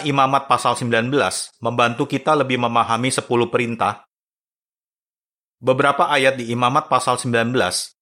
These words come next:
membantu kita lebih memahami sepuluh perintah. Misalnya, perintah kedelapan mengatakan, "Jangan mencuri." Keluaran dua puluh ayat lima belas. Seseorang mungkin merasa bahwa selama dia tidak mengambil hal-hal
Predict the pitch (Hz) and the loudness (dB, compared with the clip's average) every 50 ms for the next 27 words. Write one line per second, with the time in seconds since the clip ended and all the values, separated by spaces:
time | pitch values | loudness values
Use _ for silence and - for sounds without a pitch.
0 | _ _ - 117 117 120 127 123 123 - - 160 - 143 - - 143 135 131 123 | _ _ -6 -4 0 2 2 0 0 0 -4 -2 -2 -2 -2 0 2 2 2 2
1 | 123 123 120 120 113 113 113 107 117 113 113 127 123 - 127 - - 120 117 117 | 2 0 0 0 0 0 0 0 0 0 -2 -2 -2 -2 -4 -2 0 2 2 2
2 | 113 - 117 120 113 110 - 90 78 - - _ _ _ _ _ _ _ _ _ | 0 0 -2 -2 -2 -2 -4 -6 -6 -8 -14 _ _ _ _ _ _ _ _ _
3 | _ _ _ _ _ _ _ - 104 - - 131 143 135 113 90 78 - - _ | _ _ _ _ _ _ _ -12 -10 -2 0 0 0 0 -2 -4 -8 -10 -16 _
4 | _ _ _ _ _ _ _ _ _ _ _ _ _ 127 127 127 - 151 139 - | _ _ _ _ _ _ _ _ _ _ _ _ _ -2 -2 0 0 -2 0 0
5 | 143 131 131 127 123 123 - 156 151 147 139 127 123 120 117 127 117 - - 95 | 0 2 4 4 4 4 2 0 0 0 0 0 0 -2 0 -2 -2 -2 -2 -4
6 | 80 80 76 _ _ _ _ _ _ _ _ _ _ _ 98 120 139 165 190 180 | -6 -6 -12 _ _ _ _ _ _ _ _ _ _ _ -2 0 0 2 2 0
7 | 160 147 135 127 - 127 113 98 85 76 - _ _ _ _ _ _ _ _ _ | 0 0 -4 -2 0 0 0 0 0 -6 -10 _ _ _ _ _ _ _ _ _
8 | _ _ _ _ _ _ _ _ - 110 110 113 120 139 156 160 147 139 131 131 | _ _ _ _ _ _ _ _ -2 0 2 4 4 4 2 2 2 2 2 2
9 | - 131 127 139 131 113 113 107 - 110 104 104 104 98 95 90 80 - - - | 2 2 2 2 2 0 -2 -2 -2 -6 -4 -2 -2 -2 -2 -4 -4 -4 -6 -8
10 | - - - _ _ _ _ _ _ _ _ _ _ _ _ _ _ _ _ _ | -10 -12 -14 _ _ _ _ _ _ _ _ _ _ _ _ _ _ _ _ _
11 | _ - - 139 - 151 151 143 156 185 190 170 147 147 139 190 180 180 151 135 | _ -4 -4 0 0 2 2 4 2 2 2 2 -2 -2 0 -2 -2 0 0 0
12 | 127 127 - - 165 160 135 123 113 113 120 113 - - 120 120 139 160 165 156 | 0 0 2 2 0 2 2 0 2 2 2 0 0 0 2 2 2 2 2 0
13 | 131 123 117 110 123 113 113 107 110 110 113 117 117 127 139 151 135 - 131 131 | 2 0 0 0 0 -2 -2 -2 -2 -2 0 0 0 2 2 0 0 2 0 0
14 | 123 - 135 135 | 0 2 0 0